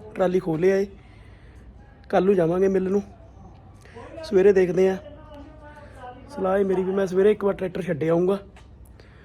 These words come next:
ਉਸ ਤੋਂ ਬਾਅਦ ਸੋਮਾ ਚਲੇ ਜਾਊਗਾ। ਰਾਤ ਨੂੰ ਜਦੋਂ ਵੀ ਟਰਾਲੀ ਖਾਲੀ ਹੋਊਗੀ, ਖਾਲੀ ਕਰਕੇ ਆ ਜਾਊਗਾ ਫਿਰ। ਚਲੋ ਠੀਕ ਹੈ ਜੀ,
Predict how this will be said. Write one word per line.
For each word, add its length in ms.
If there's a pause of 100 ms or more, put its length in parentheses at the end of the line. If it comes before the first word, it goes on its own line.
(920)
ਉਸ 140
ਤੋਂ 200
ਬਾਅਦ 260 (240)
ਸੋਮਾ 300
ਚਲੇ 240
ਜਾਊਗਾ। 280 (1200)
ਰਾਤ 220
ਨੂੰ 120
ਜਦੋਂ 200
ਵੀ 60
ਟਰਾਲੀ 240
ਖਾਲੀ 260
ਹੋਊਗੀ, 320 (440)
ਖਾਲੀ 240
ਕਰਕੇ 300
ਆ 80
ਜਾਊਗਾ 240
ਫਿਰ। 160 (1400)
ਚਲੋ 140
ਠੀਕ 240
ਹੈ 80
ਜੀ, 160